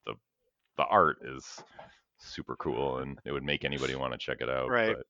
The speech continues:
Speaker 1: and then there's that ending, which I just wrote, "That ending, ugh."
Speaker 2: <laughs> It was,
Speaker 1: <laughs>
Speaker 2: oh, the moment he starts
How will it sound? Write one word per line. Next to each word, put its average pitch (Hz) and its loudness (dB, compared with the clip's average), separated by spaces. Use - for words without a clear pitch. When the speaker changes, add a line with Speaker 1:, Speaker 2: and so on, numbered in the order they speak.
Speaker 1:
and 113 8
then 135 12
there's 123 12
that 104 12
ending, 101 12
which 90 6
I 101 10
just 87 2
wrote, 90 8
"That 104 12
ending, 92 8
ugh." 85 10
Speaker 2:
<laughs> - 0
It 175 10
was, 151 4
Speaker 1:
<laughs> - -20
Speaker 2:
oh, 135 12
the 123 8
moment 151 8
he 151 8
starts 131 8